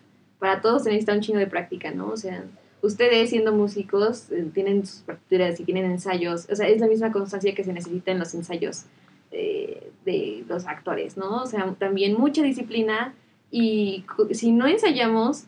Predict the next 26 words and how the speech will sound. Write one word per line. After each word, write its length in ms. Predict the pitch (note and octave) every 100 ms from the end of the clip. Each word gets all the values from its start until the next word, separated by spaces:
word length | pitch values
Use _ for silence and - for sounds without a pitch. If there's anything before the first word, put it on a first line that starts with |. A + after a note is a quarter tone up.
| -
ese 240 | A#3+ C#4+
tipo 260 | D4 B3+ C4
de 80 | A#3+
energía 500 | F#3+ E3+ G#3 F#3+ G#3
para 240 | E3+ F3
que 100 | F3+
funcione 500 | G3 G3 G#3 G3+ G3+
y, 420 | F#3 D#3+ B2+ - - _ _ _
eh, 600 | G1+ G1+ - - D#3+ A#2
o 40 |
sea, 200 | A#3 A#3
para 220 | A3+ A3 A3
que 140 | A3 - _ _ _ - - _ _ _ -
sea 340 | A3+ C#4+ C#4+
algo 200 | D#4 D#4
más 300 | D4+ C#4+ D4 - - - -
genuino, 560 | - A#3 A3 G#3+ A3 A#3
digámoslo 480 | G3+ G3 G#3+ A3
así, 260 | G3+ - - - _ _ _ _ _ _ _ _
eh, 420 | A3 G#3 F#3+ F#3 F#3+ G3 - -
el 120 | G3+
pedo 240 | G3 G#3+
de 60 | A3
estar 200 | G#3+ F#3+
haciendo 400 | F#3+ - G3 F#3
reír, 480 | F3+ F3 F3+ G3